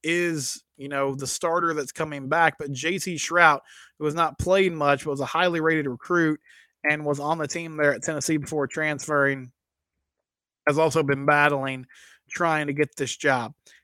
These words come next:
And, um, Carl Durrell said today that both those guys are gonna play. So we could see five quarterbacks on Friday night between the two teams. So three Q Bs that T C U is planning on playing, and then Brendan Lewis and J T Shrout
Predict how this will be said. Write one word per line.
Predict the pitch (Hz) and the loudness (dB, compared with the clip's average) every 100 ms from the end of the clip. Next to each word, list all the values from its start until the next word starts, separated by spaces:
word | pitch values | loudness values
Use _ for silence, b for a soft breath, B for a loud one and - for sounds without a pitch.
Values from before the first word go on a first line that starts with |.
| b - | b 4
And, | 143 143 147 | 6 4 2
um, | 143 143 135 131 - _ - | 2 2 0 -6 -16 _ -12
Carl | - 175 196 | -2 2 2
Durrell | 165 165 170 | 4 4 4
said | 160 180 160 143 | 4 2 0 -2
today | 151 143 151 147 143 | -2 2 4 4 2
that | 139 135 | -2 -2
both | 147 165 156 | -2 0 0
those | 165 151 | -2 -2
guys | 135 143 143 139 | -2 -2 -2 -6
are | |
gonna | 135 120 | -10 -4
play. | - 175 151 110 | -2 2 0 -2
So | 120 170 151 - B B B | 0 4 4 2 B B B
we | - 214 | 0 4
could | 302 240 | 4 4
see | 285 247 | 6 6
five | - 202 220 190 | 6 6 6 6
quarterbacks | 202 208 185 160 151 175 | 8 8 8 4 2 -4
on | 160 | -2
Friday | 165 160 160 | 0 2 2
night | 151 151 | 2 0
between | 143 135 170 | -2 -8 -8
the | 151 | -6
two | 180 165 | -6 -6
teams. | 170 147 127 | -6 -6 -8
So | 135 | -8
three | 180 190 | -4 -4
Q | 160 185 | -4 -6
Bs | 175 175 170 - b b b b | -2 -2 -4 -8 b b b b
that | 156 | -8
T | 143 180 | -4 -4
C | 175 | -4
U | 180 | -4
is | 175 | -4
planning | - 170 160 | -2 -4 -2
on | 160 147 | -4 -6
playing, | 160 165 156 151 147 | -4 -2 -2 -4 -6
and | 139 143 143 | -8 -8 -8
then | 143 135 | -8 -4
Brendan | 156 156 143 | -4 -4 -6
Lewis | 151 151 151 | -2 -2 -2
and | 135 | -4
J | 151 | -4
T | 143 147 | -2 -4
Shrout | 135 151 147 139 | -6 0 2 2